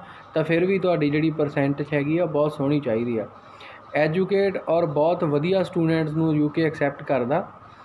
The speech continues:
ਤੁਸੀਂ ਜੇ ਆਈਲੈਟਸ ਨਹੀਂ ਕਰ ਪਾਏ ਤਾਂ ਫਿਰ ਤੁਹਾਡੇ ਜੇ percentage ਚੰਗੀ ਆ ਫਿਰ ਤੁਸੀਂ ਯੂ ਕੇ ਜਾ ਸਕਦੇ ਹੋ।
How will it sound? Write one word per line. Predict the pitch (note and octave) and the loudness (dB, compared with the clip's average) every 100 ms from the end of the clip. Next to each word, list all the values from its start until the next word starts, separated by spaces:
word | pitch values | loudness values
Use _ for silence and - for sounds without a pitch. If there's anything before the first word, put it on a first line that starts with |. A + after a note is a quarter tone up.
| - - - | -20 -16 -4
ਤੁਸੀਂ | D#3 G3 F#3 | -2 0 2
ਜੇ | F#3 | 4
ਆਈਲੈਟਸ | D#3+ F3+ F#3 E3+ | 4 4 0 0
ਨਹੀਂ | D#3+ E3 | 0 0
ਕਰ | F3 E3+ | 2 0
ਪਾਏ | E3 E3 E3+ | 2 0 0
ਤਾਂ | E3 E3 | 0 -2
ਫਿਰ | D#3 D3+ D3 | 0 0 0
ਤੁਹਾਡੇ | E3 D#3 C#3+ | 0 0 2
ਜੇ | C#3+ D3+ | 0 0
percentage | C#3+ C3+ C#3 C#3 E3+ | 0 0 0 2 0
ਚੰਗੀ | E3+ E3 E3+ | 2 0 2
ਆ | E3+ | 0
ਫਿਰ | D#3+ D3+ | 0 -2
ਤੁਸੀਂ | D3+ D#3 E3 | -2 -2 0
ਯੂ | D#3 | 0
ਕੇ | D#3+ E3+ | -2 0
ਜਾ | D3 | 0
ਸਕਦੇ | C#3+ D3 D3 D#3+ | 2 0 0 0
ਹੋ। | E3+ | -2